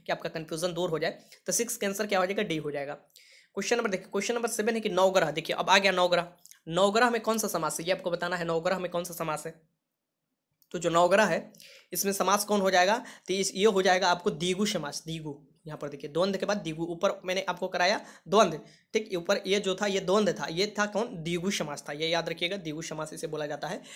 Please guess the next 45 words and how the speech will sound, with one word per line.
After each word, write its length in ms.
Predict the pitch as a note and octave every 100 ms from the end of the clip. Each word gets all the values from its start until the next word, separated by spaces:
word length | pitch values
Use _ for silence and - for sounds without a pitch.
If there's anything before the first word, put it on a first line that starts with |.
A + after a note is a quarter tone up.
| - -
जिसके, 320 | G3 - B3
अ, 140 | - G3+
आपको 520 | G3 F#3+ F#3 F3+ G3+
जिन 200 | F#3 G#3+
शब्द 220 | G3+ G3
के 160 | G3 G3
शु-, 240 | F#3+ E3+
शुरू 180 | E3+ F#3+
में 100 | G3+
जो 80 | E3
है 120 | G3+
संख्यावाचक 540 | - E3+ F#3 F3+ F3
विशेषण 360 | E3+ D#3 E3 F#3
आ 140 | D3+
जाता 260 | D3 C3+ C#3+
है, 260 | G3+ - - - -
जो 80 | E3+
पूर्व 300 | E3 F#3 F3
पद 120 | F3+ E3
होता 240 | D#3+ D#3+
है, 220 | E3+ D4 - - -
एक 140 | E3 F#3+
उत्तर 220 | - F3+
पद 180 | E3 D3
होता 220 | D3+ D3+
है, 60 |
तो 80 | D3+
पूर्व 200 | D#3+ F#3
पद 240 | F#3 F3 F3+
संख्यावाचक 500 | E3+ D#3+ F3 E3+ E3+
विशेषण 420 | D#3 E3 D#3+ E3
होता 260 | D3 D3
है, 100 | D3
तो 280 | D#3 - - - _
वो 80 | F#3+
आपको 280 | - E3+ F#3+
द्विगु 280 | D#3+ E3 F#3+
समास 320 | - D#3 D3
होता 160 | D#3 D3+
है। 60 |
जैसे 240 | D#3+ E3 F#3+
कि 100 | F3+
नवग्रह, 440 | E3+ E3+ E3 D#3+
जैसे 240 | D#3+ D#3+
चौराहा, 640 | E3 E3 D#3+ E3+ D#3+ D#3